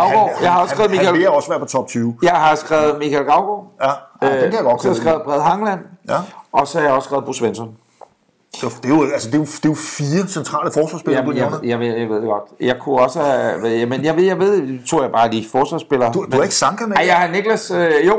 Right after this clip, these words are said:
Speaker 2: jeg har også skrevet Sanka på listen.
Speaker 1: Okay, så, så fem
Speaker 2: Ja.
Speaker 1: centrale
Speaker 2: Ja,
Speaker 1: forsvarsspillere.
Speaker 2: præcis, præcis.
Speaker 1: Meget defensivt kompetent hold, vi stiller op med, og
Speaker 2: Ja.
Speaker 1: en venstreback.
Speaker 2: Ja,
Speaker 1: Altså.
Speaker 2: præcis. Men Niklas, bare fordi det er
Speaker 1: Ja,
Speaker 2: Niklas
Speaker 1: det er
Speaker 2: Jensen,
Speaker 1: Niklas.
Speaker 2: og
Speaker 1: Ja, ja.
Speaker 2: han er, holder meget, meget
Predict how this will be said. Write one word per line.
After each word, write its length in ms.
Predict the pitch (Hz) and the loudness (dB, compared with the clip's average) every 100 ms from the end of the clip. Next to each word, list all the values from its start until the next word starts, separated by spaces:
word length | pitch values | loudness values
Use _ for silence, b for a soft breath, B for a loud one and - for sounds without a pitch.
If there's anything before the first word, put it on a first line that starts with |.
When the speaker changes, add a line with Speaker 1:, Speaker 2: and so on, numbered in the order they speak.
| 214 | 0
Speaker 2:
jeg 80 | 185 | 2
har 100 | 185 | 2
også 120 | - | 2
skrevet 180 | 202 185 | -4 -2
Sanka 200 | 160 156 | -2 -2
på 80 | 156 | -6
listen. 180 | 135 185 | -2 2
Speaker 1:
Okay, 220 | 175 156 127 | 2 2 2
så, 360 | 131 - 151 147 | 0 0 -6 -2
så 120 | 180 | -2
fem 140 | 202 | 2
Speaker 2:
Ja. 60 | 214 - | 0 0
Speaker 1:
centrale 400 | 180 - 156 165 | -6 0 2 2
Speaker 2:
Ja, 60 | 151 | 2
Speaker 1:
forsvarsspillere. 420 | 147 160 147 131 | -2 -2 0 0
Speaker 2:
præcis, 160 | 107 - | -4 -10
præcis. 240 | 113 107 127 135 | -8 -4 -2 0
Speaker 1:
Meget 380 | 151 165 196 208 | 2 4 4 4
defensivt 460 | 180 165 175 156 180 | 4 2 0 -4 -2
kompetent 460 | - - - 170 139 | 0 -2 -2 -2 0
hold, 180 | 147 | 0
vi 60 | 139 | 0
stiller 220 | 143 143 | 0 2
op 100 | 131 | 4
med, 80 | 139 | 2
og 60 | 185 | 2
Speaker 2:
Ja. 300 | 175 143 226 | 2 2 2
Speaker 1:
en 60 | |
venstreback. 500 | 160 135 151 123 110 - | 0 -2 0 0 0 2
Speaker 2:
Ja, 100 | 135 117 - - | 2 2 -2 -4
Speaker 1:
Altså. 160 | 131 123 | -2 0
Speaker 2:
præcis. 260 | 120 104 - B B B B B | 0 -4 -10 B B B B B
Men 180 | 151 170 | 0 2
Niklas, 720 | 175 196 214 233 226 - - - | 4 2 4 2 2 -4 -14 0
bare 220 | 113 110 | 4 4
fordi 180 | 117 120 | 2 -6
det 120 | 113 120 | -2 2
er 40 | |
Speaker 1:
Ja, 40 | 127 | 2
Speaker 2:
Niklas 160 | 113 113 | 2 2
Speaker 1:
det 80 | |
er 40 | 123 | 0
Speaker 2:
Jensen, 160 | 127 | 0
Speaker 1:
Niklas. 220 | 107 107 - | -2 -2 2
Speaker 2:
og 80 | |
Speaker 1:
Ja, 60 | 120 | 2
ja. 60 | 131 | 4
Speaker 2:
han 160 | 135 | 2
er, 800 | 131 131 131 131 131 127 127 120 | 2 2 4 4 4 4 4 4
holder 180 | 127 131 | 2 2
meget, 260 | 131 127 | 4 4
meget 160 | 131 | 4